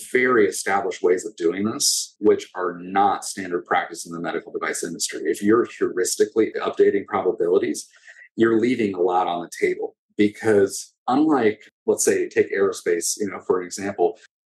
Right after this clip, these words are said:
a lot of the problems that occur in med device, a lot of patient problems, are actually correlated with one another, structurally correlated with one another. So observations of adverse events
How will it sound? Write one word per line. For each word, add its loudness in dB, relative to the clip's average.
a 4
lot 2
of 0
the 2
problems 2
that -2
occur 0
in -10
med -2
device, -2
a 0
lot 2
of -6
patient -6
problems, 0
are 6
actually -2
correlated 0
with 2
one 2
another, -8
structurally 0
correlated -4
with -20
one -20
another. -14
So 4
observations 0
of -4
adverse 0
events -2